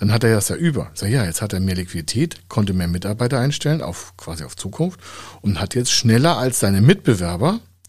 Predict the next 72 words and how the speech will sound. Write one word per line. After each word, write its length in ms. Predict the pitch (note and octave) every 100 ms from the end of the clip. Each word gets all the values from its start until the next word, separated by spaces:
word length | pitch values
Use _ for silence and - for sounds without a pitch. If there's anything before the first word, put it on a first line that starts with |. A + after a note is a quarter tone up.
| _
wo 160 | G#2+ G2+
er 80 | F#2
vorher 340 | - A2 F#2
langsamer 540 | C3+ G3+ B2 E2 E2
war, 200 | C#3+ B2 D#3+
ist 160 | A#2 -
er 80 |
jetzt 300 | G#2+ G#2+ -
doppelt 320 | F3+ G3+ G3+ -
so 100 | A#2+
schnell, 520 | - D3 A2+ D#3 A3 -
weil 100 | A2+
er 120 | A#2+
sich 220 | B2+ B2
quasi 280 | - A2+ A2+
gute 180 | A#2 G#2+
Leute 240 | D3 F3+
geholt 300 | A#2 F#2+ G2+
hat 160 | A2+ D3
und 100 | A2
sie 140 | A2+
haben 120 | C3 B2
an 100 | A#2
neuen 240 | C#3 G3
Produkten 400 | - F#3+ G#3 E3+
gearbeitet, 340 | A2+ F#2+ C3+
konnte 240 | - C3+ A#2+
den 140 | G#2+
Service 360 | - F3+ G3+ C#3+
wieder 200 | A2+ G2
verbessern, 560 | G#2 F2+ F#2 A2 D#3+
konnte 180 | G3 A2+
eine 160 | G#2 G#2
Hotline 340 | F3+ E3+ C#3+
einrichten, 540 | C#3+ C#3 C3+ - D3 D3+
konnte 240 | B2 A2
Mehrwert 480 | A2+ C#3+ G3 F3+ D3+
bieten 240 | D#3 D3+
für 160 | C3+ B2+
die 80 | A#2+
Unternehmen, 400 | G#2+ G#2+ B2 C3
die 60 |
er 80 | A#2
schon 160 | - G2
hatte 320 | D3 A2 D3
und 220 | B2 A#2
dann 180 | A2+ A#2
sind 140 | B2
die 80 | B2+
bei 180 | A#2 F#2+
ihm 100 | G#2+
geblieben 380 | B2+ B2 D3 D3
und 80 | B2
er 80 |
konnte 240 | G#2+ A2+ A2+
auch 140 | G#2
noch 240 | A2 G2 -
das, 340 | G2+ G2 F2
das 260 | - E2 -
Geld 240 | F#2+ A#2+
pro 160 | - F#2+
Monat, 320 | F#2+ C3 D3+
also 160 | G#2+ F#2
die 160 | F#2
Software-Lizenzgebühren 1120 | F2 A2+ B2 C3 G#2+ G2+ G2+ A2+ - A2 A2+ G#2+
pro 140 | G#2
Monat 200 | G#2+ G#2+
noch 140 | G2
erhöhen, 480 | - F2 F2+ D#3 G3
weil 180 | - A#2+
er 140 | B2 C3
mehr 540 | A2+ A2+ B2 D#3+ A3+